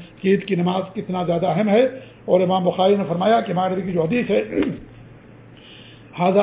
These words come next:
عیدنا اہل الاسلام"، یہ اہل اسلام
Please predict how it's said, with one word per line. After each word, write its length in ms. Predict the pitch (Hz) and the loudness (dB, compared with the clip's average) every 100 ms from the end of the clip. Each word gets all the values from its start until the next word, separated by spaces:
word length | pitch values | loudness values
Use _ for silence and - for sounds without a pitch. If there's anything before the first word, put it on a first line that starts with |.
| 208 | 2
عیدنا 340 | 240 208 214 | 0 2 0
اہل 260 | 220 185 202 | 0 0 2
الاسلام"، 460 | 208 196 214 214 151 - - - - - | 2 2 2 2 -2 -12 -20 -20 -10 0
یہ 120 | 208 | 0
اہل 220 | 208 190 | 2 4
اسلام 460 | 214 202 180 226 | 4 4 0 2